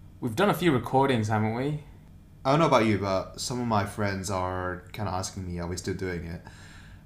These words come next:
Speaker 2: And I, I, I keep, I keep telling them, like, "Yeah, yeah, sure, you know, we, we gotta post out those episodes soon," but <laughs> I don't know, if, are we, are we actually, like, posting them or not?
Speaker 1: Uh,
Speaker 2: Because, like,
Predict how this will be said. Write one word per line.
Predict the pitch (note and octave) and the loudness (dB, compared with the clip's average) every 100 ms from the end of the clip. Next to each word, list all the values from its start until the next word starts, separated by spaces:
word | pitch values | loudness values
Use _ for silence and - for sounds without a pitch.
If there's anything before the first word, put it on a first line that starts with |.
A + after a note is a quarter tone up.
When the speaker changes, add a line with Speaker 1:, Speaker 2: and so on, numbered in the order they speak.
| - - | -20 -2
Speaker 2:
And | A#2+ A#2 A2+ | 0 0 -2
I, | G#2 B2 | 2 6
I, | C3+ B2+ A#2+ A2+ | 8 6 6 2
I | |
keep, | C#3+ D#3+ F#3 | 0 -2 0
I | F#3 C3 | 2 2
keep | - D#3+ | 0 -2
telling | C3+ | -2
them, | A#2+ | 0
like, | G#2+ G2+ - - | 0 0 -4 -4
"Yeah, | B2+ A#2+ | 2 4
yeah, | A#2+ A2+ | 4 2
sure, | G#2 - A2 F#2 | 2 0 0 0
you | F#2+ | -2
know, | F#2+ | -2
we, | F#2+ F#2+ | -2 -2
we | F#2+ | -2
gotta | G2+ A2+ G2 G2+ - | -2 0 0 -2 -8
post | A2+ G#2 - G#2+ | 0 0 0 0
out | G2 G#2 | 0 0
those | G2 | -4
episodes | G2 G2 - F2+ | -6 -2 -2 0
soon," | - A2 F#2+ F2+ | 0 0 0 0
but | F#2+ F#2 - - - - - | -2 -4 -6 -12 -12 -14 -20
<laughs> | - - - | -20 -20 0
I | A#2+ | 4
don't | C#3 | 6
know, | C#3+ A#2+ - A2 | 4 2 -2 -6
if, | G#2+ - | -6 -6
are | A#2+ | 0
we, | A#2 A2 | 2 2
are | A2+ | 2
we | B2 | 2
actually, | B2 C3 | 2 2
like, | A2+ G#2 | 0 0
posting | A#2+ A2+ | -4 -4
them | A#2 A#2+ | -6 -4
or | |
not? | G2+ F2 D2 - - - - - - | -4 -4 -6 -12 -20 -16 -14 -4 0
Speaker 1:
Uh, | D3+ | 2
Speaker 2:
Because, | B2+ A2+ | 2 4
like, | A2+ | 4